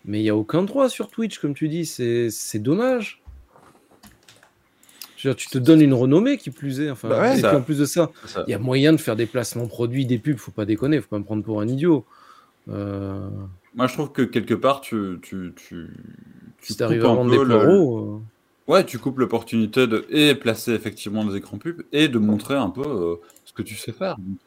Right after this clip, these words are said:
Speaker 1: Et je mets ça en parallèle avec le paragraphe qui est juste avant dans l'interview. Auparavant, quatre Grands Prix étaient codiffusés en clair sur T F un. Depuis l'an passé, vous avez la possi-, la possibilité de vendre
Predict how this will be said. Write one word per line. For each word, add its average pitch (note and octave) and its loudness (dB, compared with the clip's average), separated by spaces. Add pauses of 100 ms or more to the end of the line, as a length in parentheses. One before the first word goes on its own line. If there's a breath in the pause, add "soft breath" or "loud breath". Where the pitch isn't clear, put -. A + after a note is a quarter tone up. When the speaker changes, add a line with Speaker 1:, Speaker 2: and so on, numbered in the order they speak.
(180)
Speaker 1:
Et D#3 2
je B2 2
mets C#3 6
ça D3+ 4
en C3+ 4
parallèle C3 2
avec A#2 2
le A2 0
paragraphe A#2+ 0
qui - -4
est G#2+ 2
juste G#2+ -6
avant A#2 -2
dans G2+ -4
l'interview. A2 -2
Auparavant, C3+ 4
quatre D3 2
Grands B2 0
Prix C#3+ 0
étaient A#2 -2
codiffusés B2 -4
en A2 -4
clair A#2+ -4
sur G2+ -6
T A2 0
F G#2+ -4
un. G#3+ 2
Depuis D#3 0
l'an A#2+ 0
passé, A2+ 0
vous F3 0
avez B2 4
la G#2 -4
possi-, C3 -2
la B2 0
possibilité B2 -2
de E3 4
vendre B2 4